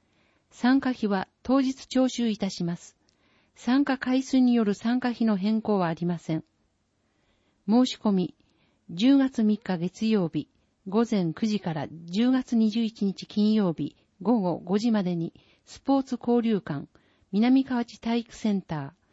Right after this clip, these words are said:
ー、国分寺ビーアンドジー海洋センターのいずれかの窓口に申し込みください。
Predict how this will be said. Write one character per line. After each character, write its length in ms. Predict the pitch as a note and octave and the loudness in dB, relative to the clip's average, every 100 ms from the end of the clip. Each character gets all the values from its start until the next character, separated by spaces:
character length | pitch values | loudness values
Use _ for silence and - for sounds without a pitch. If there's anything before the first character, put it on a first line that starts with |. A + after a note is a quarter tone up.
| _ _ _ - | _ _ _ -4
ー、 140 | A3 | -2
国 160 | A3 B3+ | -2 2
分 260 | C4+ B3+ | 4 4
寺 180 | A3 G3 | 0 -6
ビ 220 | F3 A3 B3+ | -4 0 2
ー 80 | |
ア 40 | B3+ | 2
ン 60 | |
ド 100 | A#3+ | 2
ジ 140 | G#3+ G#3 | 0 -2
ー 120 | G3 | -4
海 280 | - A3+ C4 | -2 -2 0
洋 160 | C4 B3+ | 0 0
セ 140 | C4 | 0
ン 100 | B3+ | -2
タ 120 | G#3+ | -2
ー 20 | |
の 120 | F3+ D#3+ | -2 -2
い 80 | |
ず 100 | E3+ | 0
れ 100 | A3 | -2
か 120 | A3+ A3 | 0 -2
の 120 | G3+ | 0
窓 260 | F#3 F#3+ | 0 0
口 260 | G3+ G3 F#3+ | -2 -2 -2
に 160 | F3 F3 _ - - - | -4 -4 _ -20 -20 0
申 120 | G#3 | 0
し 100 | G#3+ | 0
込 100 | - | 0
み 80 | F#3+ | -2
く 100 | F3 | -2
だ 120 | F3 | -6
さ 180 | F3 | -6
い。 80 | D#3+ | -6